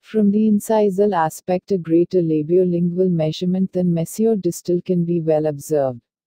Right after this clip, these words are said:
The mesial half of the tooth appears more convex and bulkier labiolingually than distal half. Cusp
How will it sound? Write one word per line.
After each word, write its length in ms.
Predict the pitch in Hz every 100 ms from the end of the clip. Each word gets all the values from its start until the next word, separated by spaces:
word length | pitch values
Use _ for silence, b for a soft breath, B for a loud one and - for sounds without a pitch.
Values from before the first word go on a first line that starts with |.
| _ _ _ _ _ _ -
The 80 | 196
mesial 540 | 190 202 196 240 233
half 320 | 185 175 190
of 120 | 214 196
the 120 | 208
tooth 360 | - 202 202 202
appears 420 | - 185 175 165
more 240 | 175 180
convex 580 | - 165 156 156 165 -
and 180 | 170 160
bulkier 400 | 156 156 202 202
labiolingually 1040 | 175 160 160 185 185 175 175 175 190 196
than 200 | 180 175
distal 420 | 170 170 - 180
half. 380 | 165 151 156 - -
Cusp 280 | 170 170